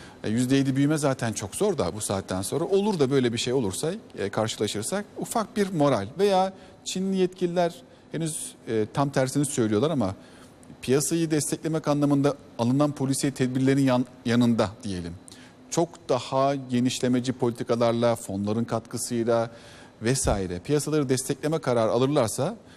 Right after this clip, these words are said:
bu yatırımcıları ikna etmez fakat piyasayı yük-, canlı tutabilir.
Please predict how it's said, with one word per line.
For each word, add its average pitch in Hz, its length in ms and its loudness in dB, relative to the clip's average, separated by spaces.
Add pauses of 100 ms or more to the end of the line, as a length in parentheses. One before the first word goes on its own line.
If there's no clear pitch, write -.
(180)
bu 170 160 0
yatırımcıları 160 560 2
ikna 143 260 0
etmez 202 540 -2 (400)
fakat 190 280 0 (120)
piyasayı 175 420 0
yük-, 190 300 -8
canlı 170 280 2
tutabilir. - 560 -8